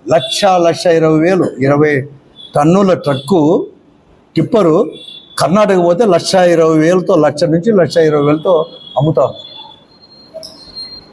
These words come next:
అందుకే ఇక్కడ, ఇక్కడ ఈయడంలో, ఇక్కడ ఇచ్చినా కూడా,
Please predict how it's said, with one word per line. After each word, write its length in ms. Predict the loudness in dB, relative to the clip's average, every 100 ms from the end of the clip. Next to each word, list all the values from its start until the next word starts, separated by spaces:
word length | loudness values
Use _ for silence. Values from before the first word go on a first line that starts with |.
| -8 -2 0 2 0 0 -4 -10 -16 -20 -18 -2
అందుకే 240 | 0 2 2
ఇక్కడ, 220 | 2 2
ఇక్కడ 220 | 2 2
ఈయడంలో, 460 | 2 4 4 2 2
ఇక్కడ 280 | 0 0 0
ఇచ్చినా 400 | 0 2 2 2
కూడా, 280 | 2 2